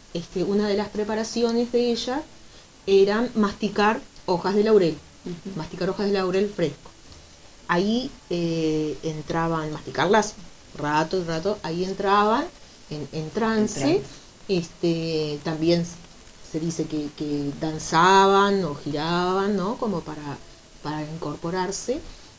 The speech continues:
Speaker 1: Y en esos momentos, cuando llegaba la pregunta, ella ahí, eh, ahí estaban, este, receptivas y podían,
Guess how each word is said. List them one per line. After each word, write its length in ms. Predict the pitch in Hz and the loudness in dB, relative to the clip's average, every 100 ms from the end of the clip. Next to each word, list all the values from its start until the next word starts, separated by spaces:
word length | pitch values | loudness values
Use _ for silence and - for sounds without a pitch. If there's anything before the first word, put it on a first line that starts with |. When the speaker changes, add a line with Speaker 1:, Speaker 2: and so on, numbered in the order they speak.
| 190 | -6
Speaker 1:
Y 300 | 196 196 190 | -2 4 6
en 80 | 185 | 4
esos 240 | 180 226 | 2 2
momentos, 680 | 226 240 269 240 233 240 311 - - - - - - - - - | 2 4 4 4 6 4 2 -4 -20 -20 -20 -20 -20 -20 -20 -4
cuando 280 | 175 160 147 | -2 0 -2
llegaba 380 | 139 160 170 214 | -2 0 4 6
la 140 | 220 | 6
pregunta, 760 | 269 262 247 233 220 226 285 - - - | 4 4 4 2 2 2 0 -2 -14 0
ella 400 | 214 190 - 220 | 2 2 4 6
ahí, 180 | 202 - | 6 4
eh, 180 | - - - | -2 -6 -2
ahí 240 | 165 185 | 0 0
estaban, 500 | 170 196 190 202 233 - | 0 0 2 2 0 -2
este, 640 | 170 - - 156 151 151 | -8 -8 -8 -6 -6 -6
receptivas 760 | 165 165 175 - 233 233 - - - - - - | -2 0 0 2 4 4 2 -4 -16 -20 -18 -8
y 80 | 247 | 0
podían, 500 | 214 208 220 214 | 4 6 8 6